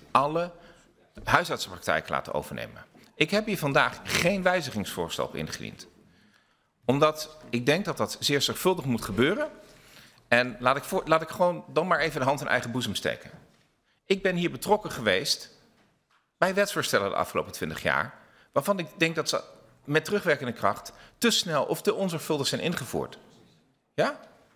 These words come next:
Dat is wat er is gebeurd. En als u mij aankijkt,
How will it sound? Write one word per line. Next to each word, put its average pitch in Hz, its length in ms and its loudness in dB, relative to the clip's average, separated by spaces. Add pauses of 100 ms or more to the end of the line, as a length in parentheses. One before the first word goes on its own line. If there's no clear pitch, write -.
(140)
Dat - 160 2
is 214 80 -6
wat 196 140 0
er 147 60 -8
is 143 120 0
gebeurd. 85 440 -2 (760)
En 165 180 4
als 175 220 0
u 160 240 2
mij 147 220 2
aankijkt, 190 640 0